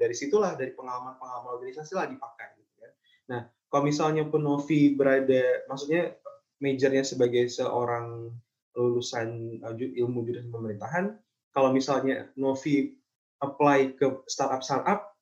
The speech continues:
yang nggak ada hubungannya, itu nggak apa-apa, asal Novi punya pengalaman yang mereka butuhkan gitu. Nah, mungkin selama ini,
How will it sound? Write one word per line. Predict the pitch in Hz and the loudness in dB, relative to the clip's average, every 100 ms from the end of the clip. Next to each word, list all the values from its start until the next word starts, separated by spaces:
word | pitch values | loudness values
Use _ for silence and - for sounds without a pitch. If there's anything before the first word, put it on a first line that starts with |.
| 131 | 0
yang | 139 135 131 131 _ _ | 2 2 0 -4 _ _
nggak | 123 131 131 | 2 4 4
ada | 131 135 131 127 - - _ - | 8 8 10 6 0 -14 _ 0
hubungannya, | 139 131 131 120 151 208 - _ _ _ _ _ _ _ 131 | 2 4 4 4 2 0 -6 _ _ _ _ _ _ _ 2
itu | |
nggak | 226 190 | 6 8
apa-apa, | 190 208 180 - | 6 6 4 4
asal | 110 - 120 170 208 - _ _ _ | -2 0 4 4 2 -4 _ _ _
Novi | 127 120 196 | -2 0 2
punya | 156 147 151 | 2 2 2
pengalaman | 151 147 139 135 160 196 | 2 2 4 4 2 4
yang | 175 151 | 2 2
mereka | 139 135 135 | 0 0 -2
butuhkan | 127 - - 156 123 117 | -2 -4 -2 -2 -2 -8
gitu. | 110 110 _ _ 117 | -18 _ _ _ -12
Nah, | 110 104 _ - | -12 -12 _ -12
mungkin | 113 202 226 226 | -2 0 0 0
selama | 165 143 143 131 | 0 0 2 2
ini, | 123 143 226 | 2 0 -2